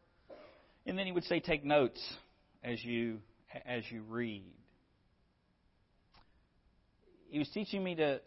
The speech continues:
strive hard and work for understanding. Have you ever heard someone say to you, "You know, I read the Bible, I can't understand the Bible"?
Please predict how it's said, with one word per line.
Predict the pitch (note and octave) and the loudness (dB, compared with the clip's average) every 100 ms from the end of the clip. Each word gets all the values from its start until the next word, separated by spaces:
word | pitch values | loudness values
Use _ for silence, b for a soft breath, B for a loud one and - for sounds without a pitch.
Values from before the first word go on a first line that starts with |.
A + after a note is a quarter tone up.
| - | 0
strive | F3 E3+ D#3+ | 8 8 10
hard | E3 D#3+ | 8 8
and | C#3 | 8
work | C#3 D3+ - | 6 4 4
for | D3 | 2
understanding. | C3+ C3+ - C#3+ A2+ G#2 | 4 2 2 2 2 0
Have | C#3+ C#3 | 0 4
you | D#3+ | 8
ever | G3 F#3+ | 10 8
heard | F3 F3+ F3+ F3 E3+ - - | 4 4 6 4 -2 -12 -2
someone | E3 D#3 D3+ | 0 2 0
say | C#3+ D#3 D3 | 0 2 2
to | |
you, | D3 D3 D3+ B B - | 4 2 0 B B -12
"You | F#3+ | -10
know, | F3+ | -8
I | |
read | F3+ E3+ | -8 -12
the | |
Bible, | D#3+ D#3+ D#3 | -8 -6 -4
I | D3+ - | -6 -8
can't | D#3 D3 | -6 -6
understand | C#3 B2 - A#2+ A2+ G2+ | -6 -10 -6 -4 -4 -6
the | |
Bible"? | F2+ F2 | -6 -8